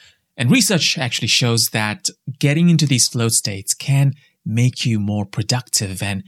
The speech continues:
creative and less stressed. And that's because flow states feel so good. And you can also bring more play into your work by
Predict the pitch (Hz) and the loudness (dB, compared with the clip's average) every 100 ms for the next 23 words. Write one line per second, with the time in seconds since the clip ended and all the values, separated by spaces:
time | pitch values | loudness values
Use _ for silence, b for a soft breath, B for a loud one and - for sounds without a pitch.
0 | _ _ - - 123 135 123 101 95 - | _ _ -12 -6 -2 0 0 -4 -10 -12
1 | - 110 107 101 - - 107 - - - | -12 -10 -4 -2 -2 -4 -4 -4 -4 -12
2 | _ _ _ _ _ _ _ _ _ _ | _ _ _ _ _ _ _ _ _ _
3 | _ - 165 208 208 180 151 - _ _ | _ -4 -2 0 2 2 2 -2 _ _
4 | _ _ - 147 226 - - 170 - - | _ _ -6 -4 -2 -4 -6 -8 -6 -6
5 | - 123 127 - 131 185 165 - _ _ | -8 -4 0 0 2 0 0 -4 _ _
6 | _ _ _ _ _ _ _ _ _ _ | _ _ _ _ _ _ _ _ _ _
7 | _ B B 143 170 214 226 208 151 151 | _ B B 4 6 6 4 2 2 2
8 | 135 - _ 123 117 - 135 139 104 b | 2 -2 _ -4 -4 0 2 2 0 b
9 | b _ 117 113 113 107 117 113 113 107 | b _ -4 -2 -2 0 0 -2 -4 -4
10 | 101 98 | -4 -4